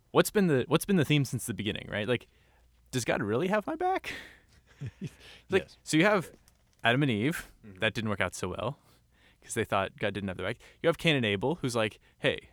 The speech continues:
Speaker 1: if I kill the only other person making sacrifices, then my sacrifice will be accepted." He's like, "No, no,
Speaker 2: Mm-hmm.
Speaker 1: that's not, that doesn't work out so well." You have the whole, like, Tower of Babel thing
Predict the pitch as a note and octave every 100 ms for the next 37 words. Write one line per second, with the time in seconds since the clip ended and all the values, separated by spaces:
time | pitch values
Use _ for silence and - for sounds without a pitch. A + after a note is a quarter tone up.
0 | _ _ _ _ - A2+ A#2+ C#3+ A#2 A#2+
1 | C3 B2+ A2 G#2 A#2 A#2+ G2 G2 - -
2 | A2 D2 - G2+ G#2 D#3 D#3 C3+ F3+ F2+
3 | G2 F2+ G2 A#2 C3+ - A3+ - - -
4 | - - A2 - - E2 F#2 - G#2 A2
5 | G2+ - F#2 F#2+ F#2+ F#2 - - E2+ G#2+
6 | - - - C#3+ E3+ C#3 E3 F#3 E3+ C#3
7 | B2 - _ _ _ _ _ _ - -
8 | C#3 C#3+ G#2+ G#2 B2 C3 A2 G#2+ G2 A2+